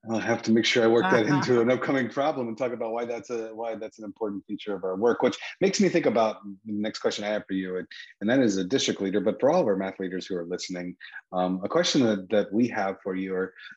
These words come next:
Speaker 1: w-, what are some tips for mathematics leaders, um, that, that you might offer to help them meet the needs of multilingual learners?
Speaker 2: Sure. Um,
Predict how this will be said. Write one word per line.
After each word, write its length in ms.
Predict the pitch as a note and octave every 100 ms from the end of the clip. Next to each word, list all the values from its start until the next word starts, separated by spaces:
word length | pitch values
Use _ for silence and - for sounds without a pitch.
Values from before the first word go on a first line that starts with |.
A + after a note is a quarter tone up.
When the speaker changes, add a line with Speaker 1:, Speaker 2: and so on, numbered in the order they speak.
| -
Speaker 1:
w-, 200 | C3 C#3
what 120 | D3 C#4+
are 60 |
some 260 | - C4 C3
tips 540 | - A#2 - - - - - -
for 100 | G#2
mathematics 640 | G2 G#2 - G2+ G2 -
leaders, 640 | G2 F#2+ F2 E2+ E2+ - _ - -
um, 460 | F2+ F2 F2 F2 - -
that, 160 | F#2 G#2
that 160 | F#2+
you 100 | C3
might 160 | F3 F#2+
offer 480 | F2 F2 F#2 F#2 - _ _ -
to 180 | A2+ G2
help 340 | A2 G2 - - G2+ F2
them 480 | G2+ G2 F#2 F#2 F#2 _
meet 300 | G2+ G#2 G#2
the 60 | -
needs 500 | F#2+ G2+ G2 E2 - G#2+
of 100 | F2+
multilingual 580 | F2+ - E2+ F2 E2
learners? 380 | D#2+ E2 E2 - _ _ _ _ _ _ -
Speaker 2:
Sure. 440 | A#3+ A3 B2+ - -
Um, 460 | E3+ D#3 C#3 C3+